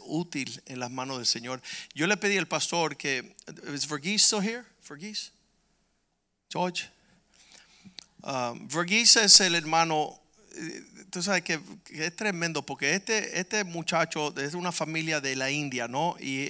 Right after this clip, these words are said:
él lleva con nosotros más de quince años acá en la iglesia. Um, y él se hace la pregunta, "¿Por qué Dios me tiene aquí?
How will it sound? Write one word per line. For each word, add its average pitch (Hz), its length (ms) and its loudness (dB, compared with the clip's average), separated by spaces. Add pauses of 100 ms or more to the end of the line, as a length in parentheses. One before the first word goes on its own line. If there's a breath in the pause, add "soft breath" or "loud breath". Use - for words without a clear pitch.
él 180 220 -4
lleva 185 300 -2
con 160 140 -8
nosotros 151 480 -4
más 147 160 -2
de 147 80 -4
quince 156 400 2
años 143 300 -4
acá 143 220 -2
en 143 100 -2
la 139 60 -2
iglesia. 139 560 2 (640 loud breath)
Um, 127 500 -4 (680 loud breath)
y 143 160 -2
él 190 300 2
se 202 100 4
hace 196 180 2
la 175 140 2
pregunta, 165 400 -2
"¿Por 147 140 -6
qué 196 160 -4
Dios 208 180 -2
me 196 140 -4
tiene 180 260 -4
aquí? 170 420 -8